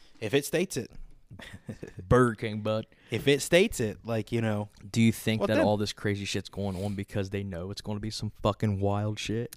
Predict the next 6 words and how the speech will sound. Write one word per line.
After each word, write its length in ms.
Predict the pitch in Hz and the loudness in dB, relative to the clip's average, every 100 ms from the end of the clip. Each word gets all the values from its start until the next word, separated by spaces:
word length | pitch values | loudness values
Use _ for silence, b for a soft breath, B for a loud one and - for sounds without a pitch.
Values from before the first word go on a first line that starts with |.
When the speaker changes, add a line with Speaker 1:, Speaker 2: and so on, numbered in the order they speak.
| - - | -16 -12
Speaker 1:
One 380 | 101 101 101 | -2 2 4
hundred 360 | 95 98 92 95 | 4 2 0 -2
percent. 600 | 95 90 95 95 107 - - B B B 101 B - | -4 -4 -6 -6 -8 -14 -20 B B B -12 B -12
<laughs> 720 | - - - - - - - | -14 -18 -18 -18 -18 -16 -14
One 560 | 101 101 101 101 104 98 - | -6 0 2 2 -2 -6 -6
hundred. 520 | 101 90 - - | -4 -4 -10 -18